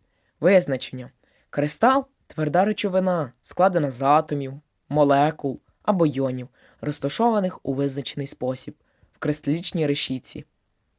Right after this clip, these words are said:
Друге. Основні характеристики. Кристали мають регулярну форму, чітку грань, індивідуальну структуру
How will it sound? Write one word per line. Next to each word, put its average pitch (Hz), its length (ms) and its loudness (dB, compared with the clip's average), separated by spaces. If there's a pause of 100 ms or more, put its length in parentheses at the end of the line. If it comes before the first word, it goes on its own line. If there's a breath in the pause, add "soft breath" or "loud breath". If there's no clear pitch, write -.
Друге. 156 420 0 (400)
Основні 147 400 0
характеристики. 175 840 0 (360)
Кристали 208 480 2
мають 160 300 2
регулярну 190 500 2
форму, 127 440 2 (140)
чітку - 360 -4
грань, 151 440 0 (440)
індивідуальну 160 680 4
структуру 147 640 -2